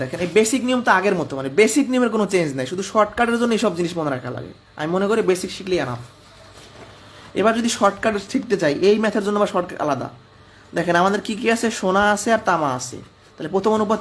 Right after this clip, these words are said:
তিন is to এক, পরেরটা হলো চার is to এক। মানে দেখেন তামার কোনো পরিবর্তন হয় না, শুধু সোনার পরিমাণটা চেঞ্জ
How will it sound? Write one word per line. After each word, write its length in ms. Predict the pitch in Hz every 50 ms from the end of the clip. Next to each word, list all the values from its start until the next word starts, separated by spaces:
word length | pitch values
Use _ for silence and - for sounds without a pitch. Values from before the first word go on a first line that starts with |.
| -
তিন 120 | 240 220 214 208
is 60 | 196 - -
to 40 | 160 170 147
এক, 80 | 127 - - -
পরেরটা 260 | - 165 180 175 175 202
হলো 100 | 202 196 202 202
চার 120 | 180 175 170
is 60 | - - -
to 40 | 139 131 127
এক। 60 | 120 - - - - - - - - - - - -
মানে 120 | - 165 180 180
দেখেন 180 | 180 180 170 156 147 -
তামার 260 | 196 190 202 226 226 220 220
কোনো 100 | 226 226 202 196
পরিবর্তন 360 | 208 202 202 208 202 196 185 165 165
হয় 100 | 160 185
না, 40 | 202 196
শুধু 140 | - 190 190 190 -
সোনার 220 | 208 208 214 208 -
পরিমাণটা 320 | 208 202 202 202 185 190 180 180
চেঞ্জ 140 | 160 147